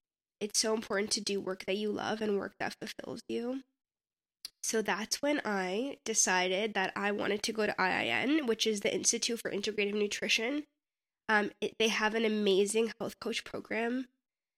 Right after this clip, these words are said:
where, um, you're basically guided through a step-by-step to how to start your business and how to market yourself. Also, you're taught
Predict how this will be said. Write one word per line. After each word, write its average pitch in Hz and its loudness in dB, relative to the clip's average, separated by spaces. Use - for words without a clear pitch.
where, 208 2
um, 202 -8
you're 220 2
basically 214 2
guided 196 6
through 202 2
a 208 2
step-by-step 202 0
to 202 0
how 185 -2
to 208 0
start 214 2
your 240 2
business 269 4
and 220 -4
how 190 2
to 214 4
market 247 2
yourself. 220 0
Also, 196 -2
you're 196 2
taught - -6